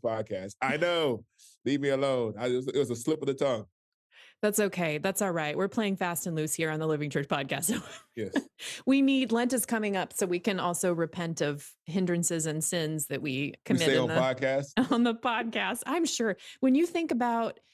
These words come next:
Speaker 2: when you make your living saying and writing words, sometimes you just think, "Oh God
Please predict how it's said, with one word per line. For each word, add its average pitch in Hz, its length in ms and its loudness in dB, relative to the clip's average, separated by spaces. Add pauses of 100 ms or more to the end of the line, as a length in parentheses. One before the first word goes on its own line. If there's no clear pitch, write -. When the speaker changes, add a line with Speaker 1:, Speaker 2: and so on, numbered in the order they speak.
(120)
Speaker 2:
when 220 140 4
you 277 120 4
make 277 180 0
your 226 120 2
living 202 440 0
saying 196 480 0
and 170 140 -2
writing 175 360 0
words, 160 600 -2 (400)
sometimes 208 460 2
you 202 80 2
just 180 200 0
think, 165 280 -4
"Oh 180 140 -2
God 156 440 -2